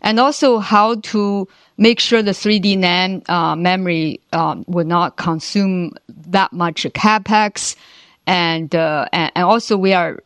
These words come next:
my team also working on the C mos improvement, how to make it run faster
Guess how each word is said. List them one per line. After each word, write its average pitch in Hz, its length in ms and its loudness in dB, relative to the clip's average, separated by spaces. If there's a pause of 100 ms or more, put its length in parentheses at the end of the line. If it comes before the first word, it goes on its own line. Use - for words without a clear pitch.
my 180 220 2
team 185 260 -2
also 170 260 -2
working 165 340 -2
on 151 160 -2
the 151 80 -4
C 247 240 0
mos 170 280 -2
improvement, 156 600 -4
how 170 320 -2
to 175 140 -6
make 160 280 -2
it 147 160 -4
run 160 320 -4
faster 175 640 -2